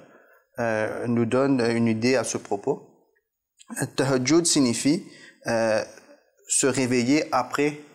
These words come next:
euh, le sommeil. Donc, cela nous donne une indication que la salat de tahajjud est une salat qu'on, qu'on offre d'ordinairement après, euh, qu'on s'est endormi pendant quelque temps. En ce qui concerne l'heure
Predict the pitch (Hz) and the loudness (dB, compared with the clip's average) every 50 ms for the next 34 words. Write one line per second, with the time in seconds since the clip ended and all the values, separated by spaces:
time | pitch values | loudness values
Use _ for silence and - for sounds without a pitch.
0 | _ _ _ _ _ _ _ - 127 113 107 104 104 107 120 120 - - 127 110 | _ _ _ _ _ _ _ -10 -6 -4 -4 -2 -2 -2 -2 0 0 0 -2 -2
1 | 101 98 - - - - _ _ _ _ _ _ _ _ _ _ _ _ _ - | -2 -4 -6 -8 -10 -14 _ _ _ _ _ _ _ _ _ _ _ _ _ -4
2 | 113 120 123 135 131 - 123 123 131 135 131 123 123 120 131 127 131 127 123 117 | -2 -2 -2 -2 -2 -4 -2 -2 -2 -2 -2 -2 -2 0 0 2 2 2 2 0
3 | 117 110 120 110 - 107 107 - - 143 139 135 - 113 104 107 - - 104 110 | 0 -2 -4 -4 -4 -4 -4 -2 -4 -4 -4 -2 -2 -4 -2 -2 -2 -2 -2 -2
4 | 117 123 123 120 - - 113 110 104 98 101 107 107 120 131 - 120 - - 107 | -2 -2 -4 -6 -8 -8 -8 -8 -10 -10 -10 -8 -8 -8 -8 -10 -14 -14 -14 -12
5 | 104 104 - 101 98 98 104 123 - - - - _ _ _ _ _ _ _ _ | -10 -8 -6 -4 -2 -2 -2 -4 -6 -10 -20 -20 _ _ _ _ _ _ _ _
6 | _ - 117 113 110 107 107 104 - - - - - 107 107 107 117 135 - - | _ -6 -4 -2 -2 -2 -2 -4 -8 -10 -12 -10 -6 -4 -2 -2 -2 -2 -2 -6
7 | - - - - - _ - 117 135 131 123 113 120 117 113 104 104 104 113 139 | -8 -10 -12 -16 -20 _ -4 -2 -2 0 0 0 -2 -2 -2 -2 -2 -2 -2 -2
8 | 147 147 - - _ _ _ _ _ _ _ - - _ _ _ - 120 110 - | -4 -6 -12 -20 _ _ _ _ _ _ _ -20 -20 _ _ _ -4 -4 -4 -4
9 | - - 120 127 135 131 - - - - - - 120 110 95 98 - 120 120 113 | -4 -2 0 0 0 -2 -4 -10 -20 -20 -12 -6 -4 -4 -4 -4 -4 -4 -2 -2
10 | - 123 117 - 117 110 107 113 107 101 104 107 113 123 117 - - - 117 110 | -2 -2 -2 -2 -4 -2 -2 -2 -2 -2 -2 -2 -4 -4 -6 -6 -4 -2 -2 0
11 | 101 104 107 107 - 104 101 98 - 95 - - 92 - - _ _ _ _ _ | 0 -2 -4 -4 -4 -6 -6 -6 -8 -12 -12 -12 -14 -16 -18 _ _ _ _ _
12 | _ _ _ _ _ _ _ _ _ _ _ _ _ - 123 123 - 139 131 139 | _ _ _ _ _ _ _ _ _ _ _ _ _ -4 -2 -2 0 0 -2 -2
13 | - 143 135 127 127 - 156 165 175 175 151 - - 120 117 113 113 120 131 139 | -2 0 0 0 0 0 0 2 2 0 0 0 0 0 0 2 2 4 4 4
14 | 131 107 92 - - | 4 4 2 0 -2